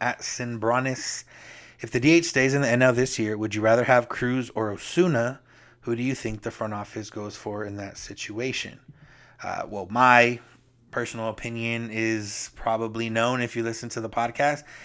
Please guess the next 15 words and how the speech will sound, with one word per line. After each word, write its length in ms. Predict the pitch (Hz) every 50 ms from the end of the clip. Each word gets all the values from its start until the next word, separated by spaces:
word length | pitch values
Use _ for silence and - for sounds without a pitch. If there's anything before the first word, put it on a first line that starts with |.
| - - - -
and 180 | - 110 113 113
that 240 | 110 110 113 110 -
I 120 | 107 110
would 180 | 110 113 110 101
love 300 | 107 117 120 123 123 120
to 100 | - 135
have 160 | 123 120 113
Nelson 320 | 117 113 113 110 - 120
Cruz 260 | 107 - - 120 117 110
on 120 | 113 110
the 80 | 110 107
Dodgers 320 | 110 107 107 104 104 -
for 180 | - - 110 107
a 80 | 104
year. 500 | 107 104 110 123 127 131 139 143 143 147